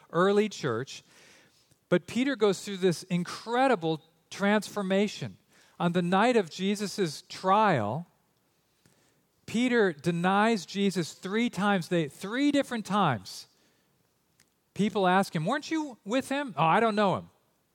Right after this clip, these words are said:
"No, you're one of them." "No, I don't know him." Three times he says, "I don't know him." And then after Jesus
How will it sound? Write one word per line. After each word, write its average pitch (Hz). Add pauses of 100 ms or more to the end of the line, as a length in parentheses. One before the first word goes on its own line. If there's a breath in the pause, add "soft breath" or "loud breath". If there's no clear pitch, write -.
"No, 254
you're 247
one 214
of 156
them." 113
"No, 196
I 240
don't 262
know 269
him." 107 (260 soft breath)
Three 240
times 190
he 160
says, -
"I 156
don't 185
know 156
him." 113 (600 soft breath)
And 165
then 202
after 226
Jesus 196